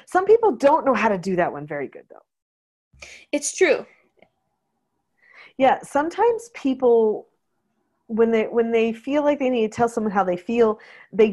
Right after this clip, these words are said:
Speaker 1: disregard the other person completely. And so
Speaker 2: Emotional
Speaker 1: then they
Speaker 2: vomit.
Speaker 1: just, yeah, then they vomit all over them emotionally,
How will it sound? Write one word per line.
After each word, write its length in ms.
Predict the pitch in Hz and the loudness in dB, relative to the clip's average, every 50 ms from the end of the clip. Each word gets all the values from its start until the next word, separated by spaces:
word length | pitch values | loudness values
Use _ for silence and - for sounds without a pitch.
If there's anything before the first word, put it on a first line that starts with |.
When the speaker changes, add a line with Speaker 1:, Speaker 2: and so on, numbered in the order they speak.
| 185 - | 0 0
Speaker 1:
disregard 600 | 254 285 269 269 - 277 247 214 226 214 208 196 | 2 2 2 2 -2 -4 0 0 2 2 2 2
the 100 | 202 208 | 2 2
other 120 | 196 196 | 2 0
person 280 | 190 - - 175 - 175 | 0 -6 -8 -10 -10 -10
completely. 640 | - 170 165 - - 233 214 - - - - - _ _ _ _ _ _ _ _ - - - - | -12 -12 -10 -4 -2 -2 -2 -2 -4 -10 -12 -12 _ _ _ _ _ _ _ _ -20 -20 -10 -4
And 220 | - 247 233 220 220 | -2 2 2 2 4
so 100 | - 240 | 4 4
Speaker 2:
Emotional 20 | 240 | 4
Speaker 1:
then 160 | 247 247 247 | 4 2 2
they 100 | 240 233 | 2 0
Speaker 2:
vomit. 80 | 226 208 | 0 -2
Speaker 1:
just, 280 | 196 185 - - - _ _ _ _ _ _ - | -6 -8 -8 -16 -20 _ _ _ _ _ _ 0
yeah, 160 | 214 262 262 | 4 4 6
then 200 | 220 247 240 247 | 6 4 4 4
they 180 | 247 240 233 220 | 4 4 4 2
vomit 440 | 190 190 226 247 269 285 311 302 | 0 2 4 6 6 6 4 4
all 200 | 277 254 233 220 | 4 4 4 4
over 200 | 208 202 190 202 | 2 0 -2 -2
them 220 | 185 196 190 185 185 | -2 -2 -2 -2 -2
emotionally, 960 | 175 175 170 160 143 156 - - - 165 165 160 160 160 165 160 165 165 | -6 -6 -6 -6 -8 -8 -10 -12 -14 -12 -10 -8 -8 -8 -8 -8 -8 -12